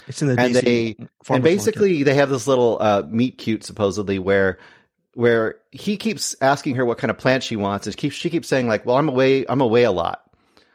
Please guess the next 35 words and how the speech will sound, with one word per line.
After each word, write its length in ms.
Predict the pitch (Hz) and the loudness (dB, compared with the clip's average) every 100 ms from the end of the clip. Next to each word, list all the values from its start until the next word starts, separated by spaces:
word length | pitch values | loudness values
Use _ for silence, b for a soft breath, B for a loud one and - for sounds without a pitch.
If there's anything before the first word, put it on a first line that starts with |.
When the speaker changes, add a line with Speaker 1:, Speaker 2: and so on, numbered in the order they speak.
| b | b
Speaker 2:
So 280 | - - 117 | -8 0 2
he's 180 | 135 120 | 2 0
like, 140 | 110 135 | 0 2
"Oh, 120 | 131 | 2
you 120 | 127 | 0
can't 240 | - 123 | -2 -2
have 160 | 110 104 | 2 0
this 140 | 113 | -2
plant. 400 | - 98 87 90 _ - | -6 -8 -8 -8 _ -8
It'll 140 | 113 | -6
die 320 | 95 104 95 85 90 | 0 2 2 0 -4
if 140 | 92 | -8
you're 100 | 95 | -4
away 200 | 90 92 | -2 -2
that 180 | 82 - | -4 -6
long." 280 | 80 78 85 b b b b | -10 -12 -16 b b b b
So 160 | - 156 | -2 2
they 60 | |
have 100 | 143 202 | 4 2
this, 120 | 139 | 0
they 120 | 156 | 2
end 80 | 202 | 4
up 80 | 202 | 2
having 160 | 160 | 2
a 20 | |
big 160 | 123 123 | 0 0
fight, 240 | - 131 107 | 2 0 0
and 60 | |
she's 140 | - 117 | -6 -4
like, 140 | 101 | -4
"You 80 | 165 | -6
should 160 | - _ _ | -10 _ _
fire 340 | - 104 107 | -2 2 2
this 140 | 87 85 | 0 -4
guy." 340 | - - - | -8 -8 -10